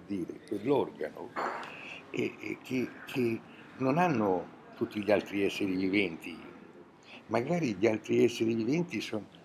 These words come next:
hanno una dignità come la nostra e anche migliore della nostra. E, e, e loro, per esempio, gli uccelli hanno le ali per volare, non hanno bisogno degli aeroplani, eh?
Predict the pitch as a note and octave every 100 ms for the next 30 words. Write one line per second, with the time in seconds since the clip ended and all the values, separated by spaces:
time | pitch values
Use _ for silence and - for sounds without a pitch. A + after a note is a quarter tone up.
0 | - A2 B2 A#2+ A2+ G#2 A2+ A2+ B2 C#3
1 | - G#2+ G2+ G2+ D#3+ - A2+ F#2 F#2 -
2 | F#2+ G2 D#3+ D3+ G#2 G2 F#2+ G2 F2+ D#2+
3 | - E2 D2+ - - - - - - -
4 | - - - - - - - - - C3+
5 | C3 - G2+ G2+ A#2+ - G#2 G2 G2+ -
6 | A#2 D3 A2+ E2+ F#2 F2 E2+ G#2 C3+ G2
7 | F#2+ F2 F2 E2+ G#2 A2 E2 D#2+ - -
8 | G2+ G2 E2 E2 G#2+ D3 G#2+ F#2+ F#2 F#2
9 | F#2+ F2 G2 G#2 F2 D#2 - - - A2